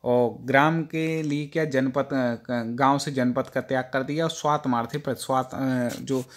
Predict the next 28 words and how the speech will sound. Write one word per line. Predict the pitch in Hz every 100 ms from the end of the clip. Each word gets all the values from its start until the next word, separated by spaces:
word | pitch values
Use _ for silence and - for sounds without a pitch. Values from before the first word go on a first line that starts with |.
| - - -
स्वात्मार्थ | 131 117 - 147 156 156 135 127
है | 147
उसके | 131 -
लिए | 127
पृथ्वी | 160 139 123 117
का | 113
भी | 113 110
त्याग | 117 139 -
करते | 113 98 95
हैं। | 98 107 _ _ _ _ _ _ -
अब | 180
देखें | 151 143 175 165
अपन | 143 156 170
प्रश्न | - 135 - 101 - _
कैसे | 165 165 165
इसी | 151 160
में | 147
उत्तर | 131 - 120 113
मिलेंगे। | 107 107 113
देखें, | 123 113 104 - - _ 127
"धीमताम | 117 127 185 196 202 196 190 208 202
काला | 170 151 151 170
एन | 170 147 165 160
यक्षति", | 117 - - - 143 - - 120
धीमता | 110 151 175 190
मतलब | 190 185 175
बुद्धिमान | 147 143 156 196 180 156
है, | 135 165 143